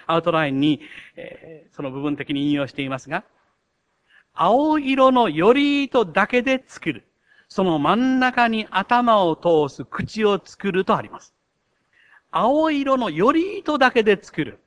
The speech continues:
織る。すなわち、より糸だけでもう洋服を作るんであって、後でですね、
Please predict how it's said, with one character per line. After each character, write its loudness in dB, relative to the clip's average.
織 4
る。 -20
す -8
な -2
わ -2
ち、 -14
よ -4
り -2
糸 -6
だ -4
け -4
で 0
も -2
う -8
洋 0
服 -6
を -4
作 -8
る -4
ん -10
で -8
あ -10
っ -12
て、 -16
後 0
で -4
で -10
す -20
ね、 -6